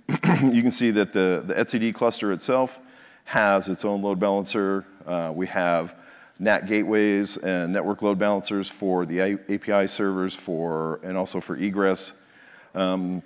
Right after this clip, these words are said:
just basically to manage the network traffic. But also, independently, these A S Gs give us the ability to scale up,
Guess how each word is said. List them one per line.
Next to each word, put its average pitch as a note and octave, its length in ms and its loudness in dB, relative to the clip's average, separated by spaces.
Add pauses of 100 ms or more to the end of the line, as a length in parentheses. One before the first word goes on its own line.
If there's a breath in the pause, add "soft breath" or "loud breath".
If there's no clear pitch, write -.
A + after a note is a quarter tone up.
just G#2 240 -4
basically G2 360 0
to F#2 80 0
manage F2+ 360 -2
the F2+ 80 -4
network F2 320 -4
traffic. F#2+ 480 0
But F#2+ 120 2
also, G2 520 2 (500 loud breath)
independently, A2+ 640 2
these G2+ 240 -2
A G2+ 140 2
S G2+ 100 -2
Gs G2+ 300 -2
give G2 180 -2
us G2 100 -6
the G2+ 120 0
ability F#2+ 480 -2
to F#2 420 -4
scale G2 480 -4
up, G#2+ 320 -4